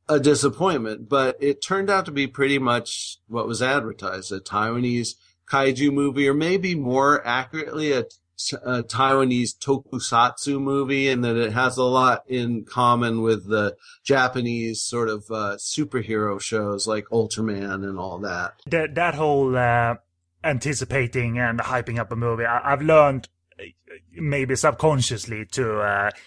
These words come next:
Speaker 2: to not build up expectations because, uh, indeed you, you could be disappointed. I mean, there was this rare Shaw Brothers movie, To Kill a Mastermind, that was never put out by Celestial on D V D and V C D.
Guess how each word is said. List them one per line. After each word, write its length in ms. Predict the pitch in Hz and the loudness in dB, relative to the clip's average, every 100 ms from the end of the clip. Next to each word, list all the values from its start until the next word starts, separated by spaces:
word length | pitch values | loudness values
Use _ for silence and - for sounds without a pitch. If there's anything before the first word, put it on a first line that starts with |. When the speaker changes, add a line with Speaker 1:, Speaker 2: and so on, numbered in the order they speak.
| _ | _
Speaker 2:
to 80 | 156 | -2
not 240 | 139 131 110 | 0 0 0
build 260 | 127 117 | -2 0
up 240 | 117 110 110 | 0 -2 -4
expectations 680 | 104 - - 120 107 107 - | -6 -10 -8 -6 -6 -10 -10
because, 380 | 113 110 101 | -8 -6 -6
uh, 60 | 113 | -6
indeed 600 | 113 117 113 127 117 107 | -4 -2 0 0 -2 -4
you, 320 | 107 104 107 | -4 -2 -2
you 140 | 117 107 | -4 -6
could 260 | 127 113 | -6 -4
be 100 | 113 | -6
disappointed. 600 | 107 107 - 113 113 113 | -8 -8 -6 -6 -4 -2
I 40 | 107 | -2
mean, 160 | 113 | -2
there 80 | 123 | 0
was 200 | 131 117 | 0 0
this 200 | 127 110 - - - | -2 -4 -10 -20 -14
rare 600 | 131 127 135 131 127 131 | -4 2 4 6 4 0
Shaw 280 | - 139 131 | -2 -2 0
Brothers 400 | 127 120 113 - | 2 0 0 -4
movie, 500 | 123 110 107 107 107 - - _ - | -4 -4 -6 -8 -8 -12 -20 _ -16
To 120 | - 120 | -10 -4
Kill 180 | 147 | -2
a 40 | 127 | 0
Mastermind, 680 | 127 120 123 107 101 143 - - | 0 -2 -4 -6 -6 -8 -10 -4
that 120 | 120 | -2
was 180 | 120 123 | -2 -2
never 240 | 131 120 | -2 -2
put 240 | - 135 113 | -2 -2 2
out 440 | 107 101 107 - - | 2 0 -4 -10 -8
by 680 | 131 131 107 101 104 104 | 0 2 2 2 0 -4
Celestial 760 | 117 135 131 - - 123 104 107 | -4 -2 0 -2 -4 -4 -4 -4
on 300 | 123 107 107 | -4 -4 -6
D 160 | 127 | -6
V 80 | 113 | -6
D 180 | 113 107 | -6 -8
and 80 | 107 | -10
V 140 | 107 | -10
C 100 | - | -8
D. 280 | 147 147 | -4 -4